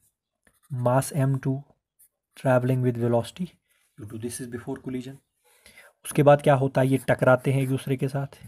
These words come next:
ये A है, ये B है। उसके बाद कोलिजन के बाद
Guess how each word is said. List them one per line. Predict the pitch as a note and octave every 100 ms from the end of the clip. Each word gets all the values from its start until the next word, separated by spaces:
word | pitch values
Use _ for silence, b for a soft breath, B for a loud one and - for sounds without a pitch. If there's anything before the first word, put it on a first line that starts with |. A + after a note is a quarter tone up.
| -
ये | C3+ C#3
A | D3+ B2+ C3 B2+
है, | C3+
ये | B2+ A#2+
B | A#2 B2
है। | C3+ - B B
उसके | - -
बाद | C#3+ C#3
कोलिजन | D3 C#3+ C#3 C#3
के | C#3+
बाद | B2+ B2+ C#3